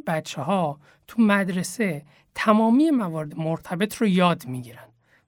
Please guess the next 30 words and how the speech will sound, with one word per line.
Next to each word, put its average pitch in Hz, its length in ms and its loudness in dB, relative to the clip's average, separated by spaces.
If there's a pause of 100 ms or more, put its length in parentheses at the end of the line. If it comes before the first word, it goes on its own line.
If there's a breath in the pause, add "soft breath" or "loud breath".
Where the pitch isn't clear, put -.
و 185 80 -2
به 175 240 -4
اصطلاح 170 680 -4 (240 soft breath)
چشم 220 380 2
و 214 40 2
گوششون 233 560 2
باز 160 360 0
می‌شه. - 240 -18 (420)
اگه 208 220 0
محیط 202 340 2
مدرسه 151 460 0
منفعل 151 600 0
باشه 143 480 -6 (320 soft breath)
و 170 60 -2
برای 160 300 0
آموزش 165 500 -4
و - 20 -20
تربیت 143 440 -4
یه 170 180 0
سری 165 240 -4
از 143 120 -4
موارد 131 380 -6
پیش - 180 -14
قدم 135 360 -6
نشه، 190 460 -4 (420 soft breath)
باعث 185 480 -2
می‌شه 156 220 -6
بچه‌ها 156 460 -4
اطلاعات 165 680 -6
رو 156 300 -6